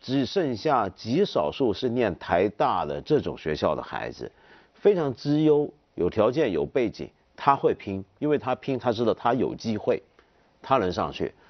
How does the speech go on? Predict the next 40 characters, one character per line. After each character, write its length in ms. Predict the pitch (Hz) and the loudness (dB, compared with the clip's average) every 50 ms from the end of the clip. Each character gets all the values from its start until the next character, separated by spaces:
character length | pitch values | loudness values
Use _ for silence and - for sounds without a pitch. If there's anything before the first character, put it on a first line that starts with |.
| _ - - _ - | _ -20 -20 _ -2
那 140 | 170 185 170 | 0 0 0
绝 220 | - - 160 196 | 2 2 2 4
大 200 | 190 220 185 165 | 4 4 2 2
部 200 | 151 165 156 127 | 2 2 0 0
分， 240 | 101 135 127 95 82 | 2 0 0 0 0
像 160 | - 151 127 | -2 -2 0
刚 120 | 131 143 | 2 2
才 80 | 127 123 | 2 2
说 140 | 113 143 131 | 2 0 0
百 220 | - 143 117 98 | 2 2 0 2
分 160 | 95 175 185 | 0 0 -2
之 100 | 165 208 | -2 0
百 180 | 160 156 92 71 | 0 0 0 2
都 140 | 78 113 117 | 2 2 4
在 140 | 113 120 107 | 4 2 2
念 180 | 110 113 98 | 2 -2 0
大 160 | 92 117 92 | 0 0 0
学 140 | 85 - 92 | 0 -2 -2
的 100 | 80 85 | -2 -2
年 240 | 87 82 80 85 85 | -2 -2 -2 -4 -4
轻 180 | - - 107 104 | -6 -4 -2 -2
人， 240 | 90 73 71 71 - _ - - - - - | 0 -2 -2 -4 -8 _ -20 -20 -20 -18 -6
里 120 | - 95 110 | 0 2 4
面 160 | 147 151 127 | 4 4 4
我 80 | 113 | 4
想 160 | 117 131 127 127 | 4 2 0 0
百 180 | - 110 87 | 0 0 0
分 140 | 90 139 147 | 0 0 0
之 80 | 156 147 | 0 -2
九 260 | - - 117 85 80 | 0 0 0 0 0
十 340 | - - - - 107 110 135 | -2 -6 -10 -4 0 0 0
以 280 | 139 - 131 95 80 73 | 0 0 -2 -2 -2 -4
下 320 | - - 175 165 127 95 | -2 0 2 2 2 2
的 80 | 78 76 | 0 -2
人 280 | 69 69 67 67 67 - _ _ _ _ _ _ _ _ - | -2 -2 -4 -4 -8 -12 _ _ _ _ _ _ _ _ 2
都 260 | 131 131 135 139 127 | 4 4 6 4 4
在 300 | 110 139 131 110 90 85 | 4 2 2 2 2 0
那 160 | 90 101 92 | -2 -2 -4
边， 260 | 76 90 95 92 92 | 0 0 0 0 0
那 120 | 92 95 | 0 -2